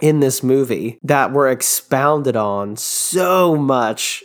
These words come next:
and I love this. This makes me happy to say I have no shame in this. In the Battlefront two game, I mean, you know, you're looking at that Megiddo scene where Ki-Adi-Mundi, as T V mentioned earlier, gets gunned down in the back by clone troopers, and you can see the, like, clones with the blue head paint.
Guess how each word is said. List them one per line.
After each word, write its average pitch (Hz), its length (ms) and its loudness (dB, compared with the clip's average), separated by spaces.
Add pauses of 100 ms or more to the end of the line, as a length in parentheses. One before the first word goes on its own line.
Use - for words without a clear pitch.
(120)
and 120 140 -4
I 113 60 -2
love 110 260 -2
this. 101 200 -6
This - 180 -8
makes 123 180 -4
me 120 80 -2
happy 113 300 -2
to 107 100 -2
say 101 240 -2
I 113 140 2
have 107 160 -2
no 113 100 0
shame 107 320 -2
in 101 120 -4
this. 107 280 -2
In 131 220 0
the 131 100 -2
Battlefront 139 800 0
two 143 320 -2
game, 120 500 -2
I 127 200 0
mean, 123 440 -2 (220)
you 196 140 4
know, - 80 -2
you're 185 240 2
looking 208 240 0
at 170 60 2
that 175 120 0
Megiddo 139 480 0
scene 117 380 -2
where 113 100 -2
Ki-Adi-Mundi, 127 800 0
as 107 160 -4
T 123 200 -2
V 117 120 -2
mentioned 117 380 -2
earlier, 113 360 0
gets 117 240 -2
gunned 131 380 2
down 120 300 2
in 117 80 0
the 113 40 -2
back 117 440 -2
by 107 100 -2
clone 120 320 0
troopers, 113 580 -4 (100)
and 170 180 4
you 175 100 4
can 143 240 0
see 127 960 0
the, 139 240 0
like, 117 460 -2
clones 135 720 0
with 143 160 -2
the 139 80 0
blue 135 300 2
head 139 300 -2
paint. 135 540 0